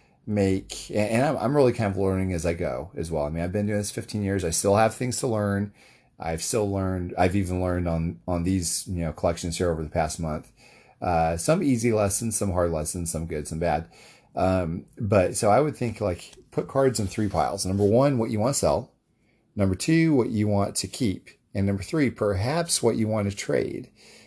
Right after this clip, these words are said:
And so some people might not understand what the difference would be between selling and trading.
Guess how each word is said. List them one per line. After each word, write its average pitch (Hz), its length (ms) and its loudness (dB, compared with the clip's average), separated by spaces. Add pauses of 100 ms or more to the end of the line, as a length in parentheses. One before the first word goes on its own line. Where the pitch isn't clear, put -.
(120)
And 110 160 0
so 117 200 4
some 151 220 2
people 117 260 0
might 98 280 2
not 87 200 2
understand 87 680 0
what 90 200 -2
the 90 80 -4
difference 87 340 -2
would 87 100 -4
be 82 120 -2
between 82 340 -6
selling 78 280 -4
and 78 80 -8
trading. 120 300 0